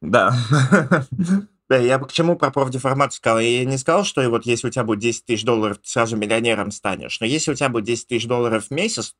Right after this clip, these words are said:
то через год, даже если у тебя останется та же работа, у тебя же больше не десять тысяч долларов в месяц будет. А у среднего айтишника будет,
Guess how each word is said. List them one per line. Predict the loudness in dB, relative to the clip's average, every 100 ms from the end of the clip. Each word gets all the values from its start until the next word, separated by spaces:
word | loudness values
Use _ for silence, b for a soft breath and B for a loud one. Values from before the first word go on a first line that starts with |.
| _
то | -2
через | 0 -2 0
год, | -2 -4 -4
даже | -4 -4
если | -2
у |
тебя | -2
останется | 0 -4 -6 -2
та | -2
же | -2 -4
работа, | 0 0 0
у |
тебя | -2 -2
же | -2
больше | -2 -2
не | -4 0
десять | 0 0 -4
тысяч | -8 -8 -8 -4
долларов | -2 -2 -4 -6
в |
месяц | -8 -8 -14
будет. | -12 -12 -12 _ _ _ _ _
А | 0
у | 2
среднего | 0 0 2
айтишника | 2 2 0 0 0 2
будет, | 2 0 -4